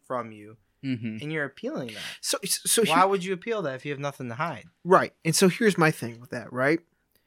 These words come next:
Speaker 3: Let him investigate.
Speaker 1: Yeah.
Speaker 3: Worst that's gonna happen, nothing.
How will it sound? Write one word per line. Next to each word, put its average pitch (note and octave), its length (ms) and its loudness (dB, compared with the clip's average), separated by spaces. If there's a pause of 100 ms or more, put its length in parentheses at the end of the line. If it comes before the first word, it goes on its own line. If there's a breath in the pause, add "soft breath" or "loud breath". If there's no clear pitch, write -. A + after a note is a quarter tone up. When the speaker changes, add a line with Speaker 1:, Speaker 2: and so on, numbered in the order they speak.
(520)
Speaker 3:
Let C#3+ 200 2
him G3+ 100 2
investigate. F#3 540 0 (600)
Speaker 1:
Yeah. E3+ 140 -4
Speaker 3:
Worst E3 240 6
that's F3 120 -6
gonna G3+ 180 6
happen, A#3+ 520 2 (380)
nothing. A#2 420 -6